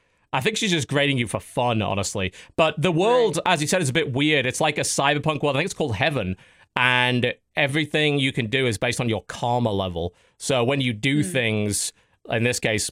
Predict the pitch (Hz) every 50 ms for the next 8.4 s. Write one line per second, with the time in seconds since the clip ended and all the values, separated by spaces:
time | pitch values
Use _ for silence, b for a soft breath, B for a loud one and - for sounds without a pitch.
0 | - - - 110 - - 123 - - 117 104 - 139 120 120 113 104 - - 120
1 | 107 98 95 - - - - 110 113 110 110 110 104 101 101 - - - - 113
2 | 110 107 107 120 117 117 123 117 104 123 113 107 101 101 98 98 95 92 b b
3 | b _ - - 139 117 113 117 123 135 139 139 139 135 - - 113 107 104 104
4 | 104 110 98 107 107 - - - 117 107 107 104 98 107 95 - 113 113 113 113
5 | 110 - 110 110 104 104 107 104 101 - - 113 95 - 113 95 - 117 110 -
6 | 117 110 104 104 95 92 92 - - 110 104 107 110 110 101 95 101 98 104 -
7 | - - 98 - - 104 98 95 101 104 98 90 98 98 90 90 92 101 104 -
8 | 110 110 - 120 120 127 131